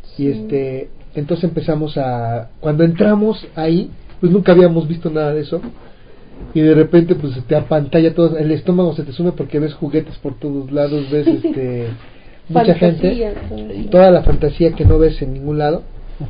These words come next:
Speaker 1: Y este, aquí sí la ves, pero pirata y en los mercados.
Speaker 2: Sí.
Speaker 1: Este, pero antes, pues, no existía nada de eso, no existía el internet, no existía nada de eso. Entonces, este, la gente tenía otro tipo de capacidad de asombro.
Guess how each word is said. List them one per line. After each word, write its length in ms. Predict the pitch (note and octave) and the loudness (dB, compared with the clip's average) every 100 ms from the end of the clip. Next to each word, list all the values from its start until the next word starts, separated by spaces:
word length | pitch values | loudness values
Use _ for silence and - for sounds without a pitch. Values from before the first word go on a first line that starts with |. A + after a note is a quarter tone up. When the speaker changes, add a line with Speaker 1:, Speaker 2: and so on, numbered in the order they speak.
| - - - - - - | -12 -16 -14 -2 -2 0
Speaker 1:
Y 120 | D3+ | 0
este, 600 | D3 - - C#3 C3+ C3+ - - | 0 -2 -2 -2 -2 -6 -10 -6
aquí 300 | C#3 E3+ F3 F#3+ | 2 2 2 2
sí 80 | A3 | 6
la 80 | |
ves, 140 | F#3+ F#3 | 6 4
pero 220 | F3 D3+ | 0 0
pirata 400 | - D3+ E3+ E3+ | 0 0 0 0
y 80 | F3 | -2
en 80 | C#3 | -4
los 140 | C3 B2 | -6 -6
mercados. 640 | B2 C#3+ C3+ A#2 - - - - B3 A#3+ - - | -6 -4 -4 -6 -16 -20 -20 -16 -8 -8 -8 -6
Speaker 2:
Sí. 160 | D3+ A2+ - D3 A#2 | -6 -6 -12 -12 -6
Speaker 1:
Este, 680 | D3+ - - D3 C#3 C#3 - - - - - - - - - - | -6 -6 -2 0 2 -2 -4 -10 -10 -10 -10 -10 -12 -12 -10 0
pero 160 | E3+ F#3+ | 4 6
antes, 220 | G#3+ G#3+ | 6 0
pues, 160 | - E3 | 0 2
no 80 | G#3 | 2
existía 360 | - F3+ A3 | 0 -4 -2
nada 260 | G3+ G#3+ G3+ | 0 2 4
de 100 | G#3 | 2
eso, 320 | A3 G3 F#3 | 2 -2 -2
no 180 | E3 D#3+ | -2 -2
existía 340 | F#3 D#3+ - D#3 | -2 -4 -2 -2
el 60 | |
internet, 480 | D3 C3+ B2+ C#3 D3+ | -2 -4 -6 -6 -6
no 80 | D3+ | -8
existía 400 | - C3 - D3 | -10 -12 -8 -8
nada 280 | C3+ C#3 C3 | -6 -6 -4
de 100 | D#3 | -4
eso. 160 | E3+ | -2
Entonces, 360 | C#3+ C3+ D#3 D3 | -4 -4 -6 -8
este, 380 | C#3 - C3 B2 - - - - - - | -10 -6 -6 -6 -12 -20 -20 -20 -16 -6
la 120 | D3 | -2
gente 220 | E3+ E3+ | 0 0
tenía 260 | D#3 D3+ D#3 | -2 -2 -4
otro 180 | D#3 C#3 | -6 -8
tipo 220 | C3+ D3+ | -6 -4
de 80 | C3 | -4
capacidad 460 | C3 A#2 A#2 C3+ C3+ | -6 -10 -8 -6 -6
de 80 | |
asombro. 380 | B2+ D3 D3 C#3+ | -6 -6 -6 -8